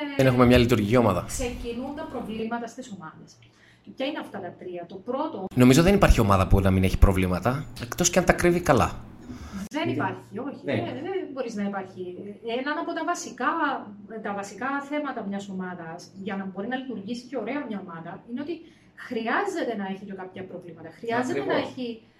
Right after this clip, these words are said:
Speaker 2: διαφωνίες. Χρειάζεται αυτές να βγαίνουν έξω και να λύνονται με
Speaker 1: Και εξάλλου, διαφωνία, ε, δημιουργεί, ε, η, η, η διαφωνία, ε, εξητάρει τη δημιουργικότητα.
Speaker 2: Ναι, ναι.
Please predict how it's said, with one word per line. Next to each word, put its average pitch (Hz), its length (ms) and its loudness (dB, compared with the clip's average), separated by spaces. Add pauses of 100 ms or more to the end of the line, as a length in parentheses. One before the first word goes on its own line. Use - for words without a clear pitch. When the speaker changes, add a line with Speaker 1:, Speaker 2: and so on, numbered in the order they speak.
(160)
Speaker 2:
διαφωνίες. 208 1000 -2
Χρειάζεται 269 540 -4 (100)
αυτές 254 280 -6
να 240 140 -2
βγαίνουν 220 300 -4
έξω 214 240 -10
και 208 80 -12
να 214 120 -6
λύνονται 226 380 -2
με 202 80 0 (160)
Speaker 1:
Και - 120 2
εξάλλου, 160 280 10
διαφωνία, 151 480 6
ε, 175 260 4
δημιουργεί, 123 520 4
ε, 104 800 4 (720)
η, 101 100 0
η, 113 260 0
η 113 100 2
διαφωνία, 110 960 4 (720)
ε, 107 1080 12 (440)
εξητάρει 131 460 8
τη 175 120 4
δημιουργικότητα. 165 840 10 (600)
Speaker 2:
Ναι, 190 80 -4
ναι. - 640 -12